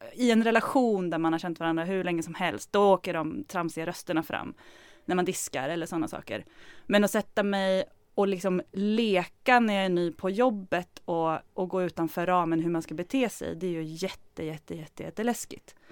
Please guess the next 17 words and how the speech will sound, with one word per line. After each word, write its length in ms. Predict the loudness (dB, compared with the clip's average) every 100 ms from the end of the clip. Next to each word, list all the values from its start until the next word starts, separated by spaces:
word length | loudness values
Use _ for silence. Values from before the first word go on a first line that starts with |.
| -20 -16
Och 140 | -4
jag 60 | 0
tror 100 | 2
att 80 | 4
det 60 | 6
är 40 |
därför 160 | 6 2
kanske 200 | -4 -4
du 160 | -6
som, 280 | -4 -4 -4 -8 -12
eh, 100 | -12 -8
man 240 | -6 -4
känner 260 | 0 0 2
den 80 | 0
här 60 | -2
skräcken, 800 | 0 0 0 -12 -10 -8 -10 -8
att 300 | -8 -10